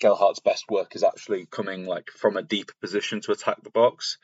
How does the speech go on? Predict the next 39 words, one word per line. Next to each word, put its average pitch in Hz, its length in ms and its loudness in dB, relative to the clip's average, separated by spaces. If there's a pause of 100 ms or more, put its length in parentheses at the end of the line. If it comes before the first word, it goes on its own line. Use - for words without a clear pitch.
(180)
And, 98 260 -2
and 107 140 2
I 104 60 6
thought 104 180 4
that 104 80 4
was 104 120 0
really 98 200 4
interesting 92 540 -4
'cause - 180 -12
that's - 200 0
how 98 140 2
I 92 100 10
would 92 100 2
like - 240 0
to - 80 -20
see - 140 -8
him 90 100 -10
as 85 100 -12
well, 98 160 4
'cause - 180 -12
he, 107 160 -2
he 107 200 0
mentioned 101 400 -4
that 95 140 -4
he 101 120 -6
can 110 240 -2
play 95 140 0
on 92 160 -6
the 87 60 -2
last - 280 -6
line, 98 240 -6
but - 80 -12
he's 92 100 -10
almost 101 280 -6
better 90 180 2
on 87 140 -6
the 80 80 -14
secondary 98 400 -8
line. 101 280 -2